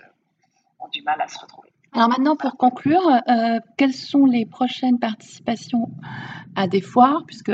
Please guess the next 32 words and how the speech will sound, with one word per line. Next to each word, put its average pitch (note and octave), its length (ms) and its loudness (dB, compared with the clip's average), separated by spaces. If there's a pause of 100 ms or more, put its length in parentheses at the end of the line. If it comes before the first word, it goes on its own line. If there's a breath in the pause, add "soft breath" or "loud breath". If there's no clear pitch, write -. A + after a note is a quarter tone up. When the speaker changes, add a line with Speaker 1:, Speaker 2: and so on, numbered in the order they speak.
Speaker 2:
Art G3+ 160 -4
Brussels A3 420 -6 (100)
a - 80 -6
été F#3+ 280 -8 (180)
très A3+ 160 -4
différent G#3+ 560 -6
cette F3+ 320 -18
année. A3 420 -4 (600 loud breath)
Euh, G3+ 300 0
voilà, G3+ 240 -4
qu'est-ce B3 200 -8
que - 60 -6
vous A#3+ 220 -4
envisagez A#3+ 500 -4
dans B3 160 -6
ce A#3 160 -12
domaine ? F#3+ 420 -10 (1600)
Speaker 1:
Alors, F3 260 0
très, G3 320 0
très A3 140 -8
rapidement, G#3+ 600 -2
on E3 60 -14
va D#3+ 160 0
être, - 260 -14
euh, D3 480 -8 (100)
à - 80 -4
Rotterdam, D3+ 440 -6 (680)
puisque - 280 -20
c'est E3 200 -18
une, E3 120 -16 (140)
c'est - 260 -20
une D#3+ 100 -20